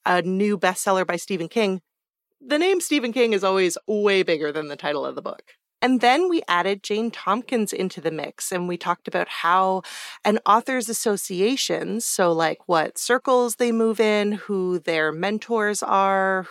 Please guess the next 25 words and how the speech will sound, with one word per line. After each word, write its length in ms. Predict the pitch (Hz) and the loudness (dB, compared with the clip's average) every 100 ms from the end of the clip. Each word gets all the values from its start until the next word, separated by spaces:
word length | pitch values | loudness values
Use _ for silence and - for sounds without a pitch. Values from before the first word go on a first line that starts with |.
| - | -8
who 300 | 185 175 175 | -6 -6 -6
their 320 | - 151 151 | -4 -4 -6
connections 880 | - 175 160 196 - - 214 208 - | -10 -10 -6 -6 -6 -2 -2 -2 -4
are, 640 | - 185 185 180 180 180 - - - - - | -2 0 2 0 0 -4 -8 -18 -20 -6 2
the 200 | 190 170 | 4 4
relationships 840 | 180 190 220 - 202 208 170 - | 2 2 2 0 -2 0 0 -4
between 400 | 208 - 202 180 | -10 -4 -2 -2
their 120 | 180 | -4
publishers 960 | - - - 226 - 208 175 165 156 - | -4 -4 0 0 2 0 0 -2 -4 -4
and 240 | - 190 | -2 -2
their 160 | 202 220 | -2 -2
reviewers, 880 | 233 220 277 254 220 185 165 165 - | -2 -4 -4 0 0 0 0 -2 -4
and 480 | 175 180 180 190 196 - - _ _ | -4 -4 -4 -8 -10 -12 -16 _ _
all 400 | - - - 277 | -6 -4 0 0
of 100 | 269 | 2
those, 380 | 254 247 240 220 - _ _ | 2 2 0 -4 -10 _ _
you 80 | 440 | 0
know, 120 | 415 | 2
who 160 | 359 453 | 4 4
they 80 | 480 | 4
went 140 | 415 392 | 2 0
to 80 | |
college 640 | 339 - - 214 196 165 - | -4 -2 2 4 2 0 -2
with, 320 | 170 156 - - - - - | 0 0 -4 -18 -16 -14 -6
how 180 | - 254 | -2 -2